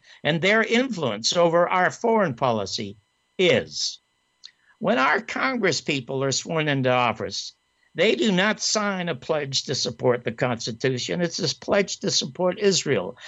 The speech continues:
And those who do not sign it, like one of our country's most courageous Congress people, Cynthia McKinney, are vilified and gerrymandered out of office.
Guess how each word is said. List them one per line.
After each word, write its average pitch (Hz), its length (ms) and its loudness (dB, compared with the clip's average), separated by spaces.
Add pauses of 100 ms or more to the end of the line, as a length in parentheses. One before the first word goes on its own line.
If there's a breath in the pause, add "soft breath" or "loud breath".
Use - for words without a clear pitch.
(200 loud breath)
And 185 240 4
those 233 320 6
who 208 140 2
do 170 180 0
not 196 320 0
sign 131 400 2
it, 113 160 -2 (320 soft breath)
like 147 220 0
one 180 200 2
of 170 120 0
our 151 100 2
country's 143 520 -4
most 151 340 -2
courageous 143 560 -2
Congress 151 480 -4
people, 127 380 -6
Cynthia 127 380 -4
McKinney, 127 640 0 (340 loud breath)
are 170 140 2
vilified 160 680 2
and 139 180 -2
gerrymandered 147 760 0
out 127 160 2
of 139 120 -4
office. - 640 -2